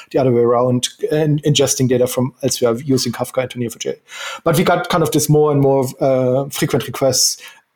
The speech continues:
Isn't there something out of the box that we could use, uh, with N E O four J so we don't have to reinvent the wheel, uh, for the nth time? And so we, um, looked at, uh, some of the existing, uh, implementations, some of the offerings. There was also an,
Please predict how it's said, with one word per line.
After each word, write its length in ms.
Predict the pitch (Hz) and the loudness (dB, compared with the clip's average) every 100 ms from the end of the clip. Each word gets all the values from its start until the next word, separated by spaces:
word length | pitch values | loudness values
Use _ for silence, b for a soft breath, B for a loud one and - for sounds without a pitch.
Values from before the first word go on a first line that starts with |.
| _ _ - - - - | _ _ -20 -16 -12 -2
Isn't 220 | 160 170 | 2 4
there 100 | 143 | 2
something 320 | 143 135 147 | 0 0 0
out 140 | 143 | 2
of 100 | 135 | 2
the 80 | 135 | 0
box 320 | 131 131 - | 0 -2 -2
that 140 | - 127 | -4 -2
we 60 | - | -2
could 160 | 120 | 0
use, 340 | 120 117 117 - | 2 2 2 0
uh, 200 | 127 123 | 0 0
with 120 | 120 | -2
N 80 | - | 0
E 40 | 127 | -2
O 20 | |
four 100 | 120 | 0
J 180 | 123 117 | 0 2
so 140 | 127 | 2
we 100 | 123 | 2
don't 180 | 127 120 | 2 0
have 120 | 113 | -2
to 60 | - | 0
reinvent 400 | 117 113 117 113 | 0 0 -2 -2
the 60 | |
wheel, 380 | 117 117 120 117 b b _ _ - | 0 0 -2 -6 b b _ _ -4
uh, 360 | 131 123 120 - _ _ - | -2 0 -2 -8 _ _ -10
for 140 | - | -2
the 60 | 143 | 0
nth 180 | 117 117 | 0 -2
time? 280 | - 120 135 | -4 -4 -2
And 180 | 139 135 | 0 0
so 80 | 143 | 2
we, 420 | 147 139 135 151 | 4 4 4 2
um, 360 | 143 131 156 - _ _ _ - - | 2 0 -2 -8 _ _ _ -12 0
looked 180 | 180 185 | 0 2
at, 240 | 156 - | 0 0
uh, 160 | 156 139 | 0 2
some 180 | 139 156 | 2 0
of 140 | 127 | 2
the 120 | 139 | 2
existing, 680 | 127 151 143 135 131 127 127 B B B - | 2 0 0 2 2 0 -4 B B B -2
uh, 480 | 151 135 131 131 - _ | 0 0 0 -2 -6 _
implementations, 640 | - 160 156 214 220 190 165 | 0 2 4 4 4 2 2
some 200 | 151 151 | 2 2
of 160 | 139 | 0
the 240 | 143 131 139 | 2 4 4
offerings. 600 | 147 175 170 143 143 143 | 2 2 2 4 2 2
There 100 | 139 | 2
was 280 | 131 135 - | 2 2 2
also 320 | 147 - 139 | 2 2 2
an, 320 | 127 127 B | 2 0 B